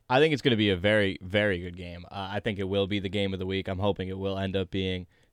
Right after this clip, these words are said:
two very high-ranked opponents, but I think there's gonna be a lot of points. I, I think both teams have okay defenses, but I think there's gonna be a lot of points, a lot of scoring.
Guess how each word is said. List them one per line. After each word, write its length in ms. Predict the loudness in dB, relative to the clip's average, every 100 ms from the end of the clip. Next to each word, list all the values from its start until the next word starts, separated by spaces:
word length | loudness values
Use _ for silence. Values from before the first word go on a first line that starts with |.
| -4
two 180 | -2
very 260 | 2 2 2
high-ranked 460 | 2 2 0 -2 -6
opponents, 440 | -4 -4 -4 -6
but 240 | -2 0 -2 _ _
I 100 | 0
think 140 | 2 2
there's 140 | 2
gonna 100 | 2
be 100 | 2
a 80 | 4
lot 200 | 4 2
of 80 | 0
points. 440 | -6 -6 -10 -18 -6
I, 120 | -4
I 100 | -4
think 240 | -2 -4 0
both 220 | -2 0
teams 340 | -2 -2 -2
have 340 | 0 0 -2 -10 _ _ 0
okay 440 | 0 4 2 2
defenses, 640 | 0 -2 -2 -4 -4 -8 -2
but 100 | -2
I 80 |
think 180 | -2 -4
there's 140 | -6 -6
gonna 140 | -4
be 80 | -4
a 80 | -2
lot 200 | 0 -2
of 60 |
points, 360 | -4 -6 -6 -8
a 40 |
lot 160 | -8 -8
of 80 | -10
scoring. 440 | -10 -8 -8 -12